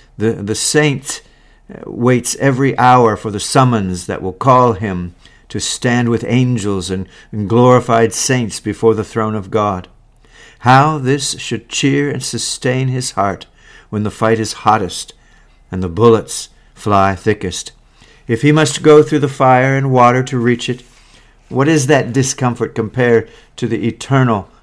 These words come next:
comfort of heaven? Keeping the joy of heaven always before you will keep you running your race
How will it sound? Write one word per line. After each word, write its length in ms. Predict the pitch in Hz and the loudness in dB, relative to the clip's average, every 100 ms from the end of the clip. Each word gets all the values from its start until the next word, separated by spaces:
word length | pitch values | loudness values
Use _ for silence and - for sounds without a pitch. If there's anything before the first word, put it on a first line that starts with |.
| _ | _
comfort 480 | 123 107 - 95 - _ | 0 0 -2 -6 -6 _
of 100 | - | -10
heaven? 400 | 104 107 95 87 _ _ _ _ - - - - | -4 -2 -4 -8 _ _ _ _ -20 -20 -20 -4
Keeping 360 | 147 139 160 | -2 2 2
the 100 | 160 | 0
joy 380 | 135 143 147 151 | 2 6 8 8
of 120 | 147 | 6
heaven 460 | 131 139 135 139 135 - _ _ _ _ _ _ _ _ _ - 113 _ _ _ _ _ | 2 0 0 -4 -8 -16 _ _ _ _ _ _ _ _ _ -20 -20 _ _ _ _ _
always 460 | 123 131 131 127 117 | 4 6 6 4 2
before 400 | 120 113 104 101 | -2 -4 0 0
you 320 | 95 98 101 | 0 -4 -6
will 200 | 123 110 | -2 -2
keep 360 | 107 - 139 135 | -2 -2 -4 0
you 300 | 127 120 113 _ _ - - - _ _ _ _ | -2 -2 -6 _ _ -20 -20 -20 _ _ _ _
running 560 | 110 117 139 127 104 85 - | 0 4 6 6 2 -4 -12
your 240 | - 107 113 | -4 4 4
race 560 | 113 123 101 - - | 6 4 2 -4 -8